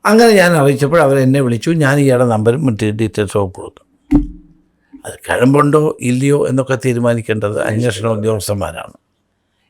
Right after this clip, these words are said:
എൻ്റെ ഉത്തരവാദിത്തം അവിടെ അവസാനിക്കുന്നു. പക്ഷേ ഞാനിപ്പോഴും വിശ്വസിക്കുന്നു ഇയാൾ പറയുന്നതിൻ്റെ അടിസ്ഥാനത്തിൽ ഇത് ആളുകളെ അറസ്റ്റ് ചെയ്യുന്നു എന്ന് മാത്രമല്ല, തൊണ്ടി മുതൽ എവിടെ, സ്വർണ്ണം എവിടെ,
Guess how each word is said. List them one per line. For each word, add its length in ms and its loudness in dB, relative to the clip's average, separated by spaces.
എൻ്റെ 220 4
ഉത്തരവാദിത്തം 460 4
അവിടെ 160 4
അവസാനിക്കുന്നു. 840 -4
പക്ഷേ 200 0
ഞാനിപ്പോഴും 480 4
വിശ്വസിക്കുന്നു 580 -2
ഇയാൾ 240 2
പറയുന്നതിൻ്റെ 600 2
അടിസ്ഥാനത്തിൽ 600 -8
ഇത് 440 0
ആളുകളെ 520 8
അറസ്റ്റ് 240 4
ചെയ്യുന്നു 260 6
എന്ന് 200 4
മാത്രമല്ല, 400 -2
തൊണ്ടി 300 0
മുതൽ 240 2
എവിടെ, 220 2
സ്വർണ്ണം 400 4
എവിടെ, 220 2